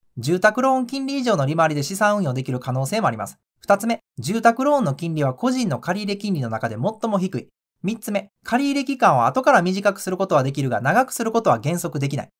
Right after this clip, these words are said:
普通、住宅ローン借り入れの最長期間は、現在から八十歳までの年数か三十五年、このどちらかの短い方です。三十歳の人なら三十五年、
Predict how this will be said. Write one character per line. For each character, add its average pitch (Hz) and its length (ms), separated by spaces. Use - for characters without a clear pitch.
普 185 160
通、 262 220
住 170 240
宅 233 200
ロ 294 160
ー 294 40
ン 294 80
借 294 200
り 262 60
入 220 60
れ 160 40
の 127 100
最 208 220
長 233 180
期 226 140
間 139 180
は、 113 220
現 247 260
在 202 200
か 131 100
ら 110 80
八 196 280
十 240 100
歳 180 200
ま 190 100
で 220 80
の 156 100
年 151 220
数 156 180
か 180 160
三 190 320
十 139 180
五 123 120
年、 120 200
こ - 120
の 226 100
ど 151 100
ち 247 100
ら 285 100
か 269 100
の 156 80
短 220 340
い 151 60
方 127 160
で 107 80
す。 - 120
三 202 300
十 294 120
歳 254 240
の 233 80
人 247 140
な 269 100
ら 262 100
三 165 260
十 127 180
五 117 100
年、 117 140